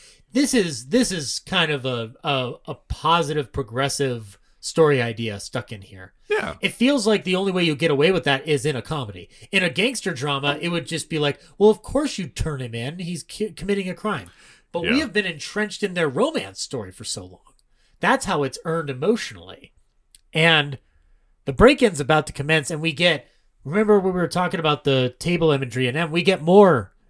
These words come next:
Speaker 1: M imagery here.
Speaker 2: Mm-hmm.
Speaker 1: That break-in almost felt shot for shot like a remake of the gangsters led by, uh, led by Safecracker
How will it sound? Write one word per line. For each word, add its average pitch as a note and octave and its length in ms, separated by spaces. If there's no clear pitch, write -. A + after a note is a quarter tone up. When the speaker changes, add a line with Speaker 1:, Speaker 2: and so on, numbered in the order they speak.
Speaker 1:
M D#3+ 200
imagery C3+ 420
here. G#2+ 420
Speaker 2:
Mm-hmm. F2+ 260
Speaker 1:
That D3+ 240
break-in D3+ 640
almost C4 560
felt G3+ 280
shot F#3 380
for E3+ 100
shot D#3+ 480
like E3 200
a E3 80
remake D#3+ 720
of C#3+ 480
the D3+ 180
gangsters E3 1000
led E3 280
by, C3 420
uh, B2+ 460
led E3 180
by C#3 200
Safecracker A#2+ 800